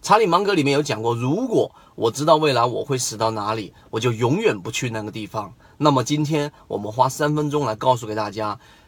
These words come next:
现货白银、期货等等带有很强高杠杆的这一种市场是不适合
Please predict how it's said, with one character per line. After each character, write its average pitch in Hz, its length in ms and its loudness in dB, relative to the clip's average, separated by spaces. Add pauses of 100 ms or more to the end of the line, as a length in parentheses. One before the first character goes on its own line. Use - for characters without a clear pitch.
(160)
现 202 240 4
货 165 160 4
白 139 220 6
银、 151 440 0 (340)
期 196 300 -2
货 170 420 4 (300)
等 175 260 6
等 120 280 2 (320)
带 175 180 6
有 123 240 2
很 120 320 -2
强 180 560 2
高 208 260 4
杠 196 240 4
杆 117 220 0
的 107 100 -8
这 139 140 -2
一 120 160 -4
种 107 220 -6 (240)
市 - 180 -2
场 120 240 -2 (160)
是 - 220 -4
不 139 160 -4
适 226 240 0
合 107 340 -4